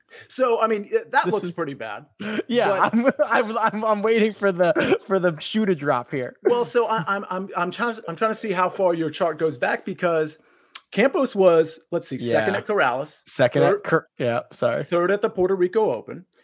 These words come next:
Speaker 1: uh, twentieth at the Barbasol, by the way, which is so recent for him, checks the box there. If you go back to the Valero, he was thirty-fourth. Now, he's missed cuts
Speaker 2: Yeah.
Speaker 1: everywhere else, but remember when I said, like, there are certain guys, when they miss cuts, they can go really low and then they have one bad round. Well, let, let me just give you a couple examples.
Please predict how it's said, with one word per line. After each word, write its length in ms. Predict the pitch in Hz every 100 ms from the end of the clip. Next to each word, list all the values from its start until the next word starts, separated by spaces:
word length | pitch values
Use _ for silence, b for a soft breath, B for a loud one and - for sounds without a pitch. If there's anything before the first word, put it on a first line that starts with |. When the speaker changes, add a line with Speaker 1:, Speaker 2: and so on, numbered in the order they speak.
| b _ - -
Speaker 1:
uh, 180 | 139 131
twentieth 340 | - 208 311 302
at 80 |
the 100 | 269
Barbasol, 520 | 208 170 127 - 120 113
by 100 | 110
the 80 |
way, 140 | 113 151
which 160 | 185
is 180 | 135 -
so 140 | - 156
recent 400 | 143 190 135 127
for 120 | 127
him, 120 | 131
checks 240 | 135 131
the 80 | -
box 260 | 131 127 -
there. 300 | 120 120 147
If 240 | - - -
you 60 |
go 120 | 165 180
back 160 | 175
to 80 | -
the 80 | 170
Valero, 420 | 156 147 143 151
he 140 | 160
was 140 | 127 -
thirty-fourth. 640 | 139 143 175 123 117 175 _ _ _ _
Now, 360 | 180 170 156 _ _ _ _
he's 200 | 175 143
missed 220 | 240 -
cuts 220 | 226 -
Speaker 2:
Yeah. 40 | 151
Speaker 1:
everywhere 320 | 135 123 127
else, 440 | 202 139 139 - b b 135
but 180 | 175
remember 300 | 175 185 269
when 140 | 302 220
I 80 | 185
said, 260 | - 185
like, 240 | 165 151 -
there 140 | 165
are 80 | 151
certain 360 | - 220 214
guys, 340 | 170 160 160 151
when 120 | 147
they 100 | 139
miss 240 | 147 175 -
cuts, 300 | 156 170 -
they 120 | -
can 120 | 196
go 140 | 170
really 260 | 160 165 160
low 220 | 151 156
and 80 | 147
then 60 | 139
they 100 | 139
have 200 | 135 127
one 160 | 131
bad 240 | 120 113 107
round. 240 | 101 117
Well, 100 | 147
let, 100 | 180
let 80 | 175
me 60 |
just 120 | 196 -
give 120 | 180
you 60 |
a 40 | 160
couple 240 | 160 147
examples. 440 | 127 127 113 87